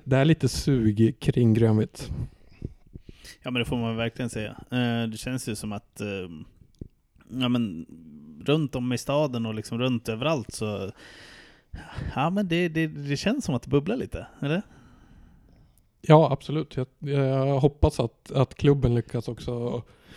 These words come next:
Speaker 1: kapitalisera på, på det intresset som känns som att det faktiskt finns och att man lyckas pusha årskort och även premiär här fram i serien också.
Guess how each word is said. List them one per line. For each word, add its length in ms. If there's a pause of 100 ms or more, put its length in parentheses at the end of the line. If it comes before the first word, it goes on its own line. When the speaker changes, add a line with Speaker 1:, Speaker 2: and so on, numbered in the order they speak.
(480)
Speaker 1:
kapitalisera 880
på, 280
på 240
det 280
intresset 640
som 360
känns 340
som 1080
att 120
det 60
faktiskt 320
finns 340
och 80
att 140
man 360
lyckas 340
pusha 720
årskort 680
och 360
även 720
premiär 480
här 180
fram 340
i 220
serien 360
också. 300